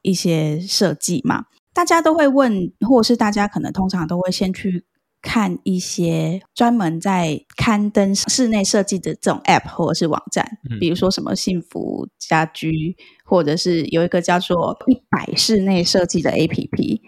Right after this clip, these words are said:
Speaker 1: 那它里面就会有很多的设计公司，他们会刊登他的作品，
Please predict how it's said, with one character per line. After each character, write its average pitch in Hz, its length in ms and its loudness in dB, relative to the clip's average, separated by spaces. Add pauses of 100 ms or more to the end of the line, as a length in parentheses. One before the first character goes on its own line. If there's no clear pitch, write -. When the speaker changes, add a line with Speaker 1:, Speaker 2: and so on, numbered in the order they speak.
(460)
Speaker 1:
那 269 100 2
它 277 120 4
里 208 120 2
面 208 200 2
就 208 120 2
会 202 180 2
有 160 240 -2
很 160 160 0
多 180 220 0
的 175 160 0
设 190 160 2
计 180 160 -2
公 175 260 2
司， 175 220 -2
他 180 160 -4
们 175 120 0
会 190 120 0
刊 240 380 2
登 220 260 4
他 220 180 2
的 208 100 0
作 - 280 2
品， - 280 -4